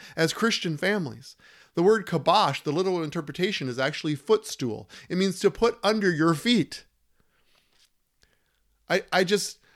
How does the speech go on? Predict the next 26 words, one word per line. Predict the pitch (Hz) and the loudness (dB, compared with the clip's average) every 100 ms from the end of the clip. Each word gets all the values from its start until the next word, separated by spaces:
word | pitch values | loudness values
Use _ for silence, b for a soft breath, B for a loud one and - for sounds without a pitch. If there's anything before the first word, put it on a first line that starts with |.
| b - | b -4
I | 170 | -2
just | 180 - | -2 -6
commend | - 160 220 190 165 | -4 2 2 2 0
everybody | 180 202 208 156 131 | 2 4 4 4 2
at | 123 | 0
the | |
sound | 135 185 190 185 | 0 2 2 2
of | |
my | 156 151 | 0 0
voice, | 127 151 131 - B B - | 0 0 0 -2 B B -8
uh, | 143 | -8
Christian | 139 233 226 - 180 | -2 -2 -2 -4 -4
families, | 170 175 170 120 - - _ _ b b b b | -2 -2 -2 -6 -10 -18 _ _ b b b b
you | 156 254 294 | 6 6 6
are | 180 | 2
to | 170 170 147 135 | 2 -2 -2 0
put | - 214 | 2 2
a | |
kibosh | 185 180 151 175 208 104 120 - - _ b b - | 4 2 6 6 6 -2 -6 -8 -10 _ b b 2
on | 175 | 4
the | 165 | 4
things | 165 262 247 226 | 4 4 4 2
of | 170 | 0
this | 147 170 - - | 2 2 0 2
earth | 202 135 110 - _ _ _ _ _ _ _ _ _ - | 2 2 -4 -16 _ _ _ _ _ _ _ _ _ 0
that | 170 156 156 | 4 4 -2